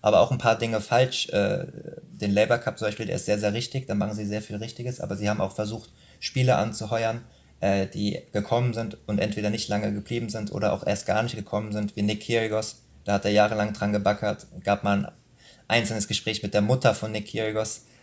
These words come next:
äh, damit, damit's unbedingt kommt. Ähm, aber für den Wert in Deutschland ist es tatsächlich so, dass, ähm,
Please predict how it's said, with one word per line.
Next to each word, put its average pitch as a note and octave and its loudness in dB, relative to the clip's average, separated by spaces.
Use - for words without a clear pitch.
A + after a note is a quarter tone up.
äh, F#2+ 4
damit, G#2 0
damit's G#2 0
unbedingt A2 -6
kommt. B2+ -2
Ähm, G#2 0
aber A2+ 6
für - -4
den A2+ 0
Wert C3 8
in B2 0
Deutschland C#3 6
ist A#2+ -4
es B2+ -6
tatsächlich B2+ -4
so, A#2+ -6
dass, G#2 2
ähm, G#2 6